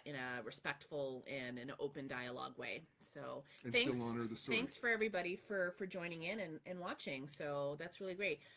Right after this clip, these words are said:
Speaker 1: I would love to know from the people that are watching, what is it that you, what do you think makes a really great mystery?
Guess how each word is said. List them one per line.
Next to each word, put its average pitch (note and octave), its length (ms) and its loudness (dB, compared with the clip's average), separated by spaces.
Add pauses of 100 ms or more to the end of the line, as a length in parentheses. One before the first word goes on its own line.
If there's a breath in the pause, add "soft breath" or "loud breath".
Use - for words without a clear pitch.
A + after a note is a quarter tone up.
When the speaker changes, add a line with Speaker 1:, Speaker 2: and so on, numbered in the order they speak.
(360 loud breath)
Speaker 1:
I D4+ 240 6
would E4 140 0
love G#3 260 4
to G3+ 80 -2
know F3 240 0
from F3+ 180 -4
the E3 80 -4
people G#3+ 300 -2
that B3 100 2
are A3+ 100 6
watching, C#3 640 0 (160)
what G#3 340 4
is G4 200 2
it D#3 380 4
that D#3+ 220 2
you, D3+ 800 0 (220)
what D4+ 180 0
do B4 100 0
you B4 60 4
think G#3+ 340 2
makes E3 300 2
a F3+ 100 0
really D3+ 520 0 (120)
great C#3 360 0 (280)
mystery? B2 720 -4